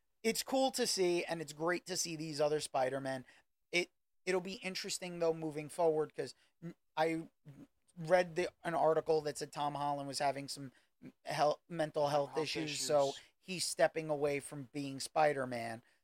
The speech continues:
Speaker 1: So, I mean, technically, you can replace him at this point and pick up where you left off, mostly because no one remembers who Peter Parker is.
Speaker 2: Exactly.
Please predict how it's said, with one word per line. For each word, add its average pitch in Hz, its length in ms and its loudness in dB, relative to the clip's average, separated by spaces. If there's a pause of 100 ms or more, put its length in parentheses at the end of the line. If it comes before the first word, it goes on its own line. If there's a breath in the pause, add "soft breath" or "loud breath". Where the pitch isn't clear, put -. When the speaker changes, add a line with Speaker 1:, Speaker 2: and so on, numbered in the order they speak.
Speaker 1:
So, 143 480 4 (360)
I 185 40 -8
mean, 196 120 -6
technically, 233 520 0
you 156 320 -8
can 185 380 -4
replace 165 560 0
him 202 100 -6
at 190 120 -4
this 202 160 -4
point 214 400 -4 (340 soft breath)
and 170 200 -2
pick - 220 -6
up 190 180 6
where 170 220 0
you 170 200 -6
left 160 340 2
off, 180 380 6 (380)
mostly 214 440 6
because 170 640 4 (760)
no 113 400 2
one 180 260 2
remembers 165 520 2
who 165 240 -4
Peter 147 280 -2
Parker 147 520 0
is. 113 400 -4
Speaker 2:
Exactly. 98 140 -20